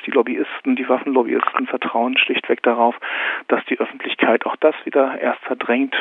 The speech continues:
und dann, äh, vergisst. Viele Details, die erschreckend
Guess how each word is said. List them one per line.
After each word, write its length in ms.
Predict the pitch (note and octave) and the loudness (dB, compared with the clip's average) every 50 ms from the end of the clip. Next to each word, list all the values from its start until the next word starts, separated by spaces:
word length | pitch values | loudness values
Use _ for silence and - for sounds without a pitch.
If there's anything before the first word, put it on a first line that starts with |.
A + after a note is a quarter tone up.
| - - | -4 -4
und 200 | - C3+ B2+ - - | -6 -6 -8 -6 -2
dann, 320 | - B2+ A2+ A#2+ A#2+ B2 A#2+ - - - | 0 0 2 2 0 -4 -6 -8 -8 -4
äh, 420 | - D3 C3 A#2+ B2 C#3 - - | 0 2 2 2 2 0 -4 -4
vergisst. 420 | - - C#3 C3+ C#3+ D#3+ - - - - - - | 0 0 2 4 2 2 2 0 -4 -6 -2 -2
Viele 300 | D#3 D3 C#3 C3+ C3 - - - - - - - - - - - - - | 2 2 2 2 2 -2 -8 -12 -14 -12 -10 -8 -8 -8 -8 -10 -4 -2
Details, 480 | - - - - C3+ B2+ B2+ C3 C3+ - - - - - - | -2 0 2 4 4 6 4 4 0 -2 -6 -12 -14 -10 -6
die 160 | - B2+ B2 | -4 -2 0
erschreckend 460 | - - - - - C#3 - - C3+ | 0 0 0 0 0 0 0 -4 -8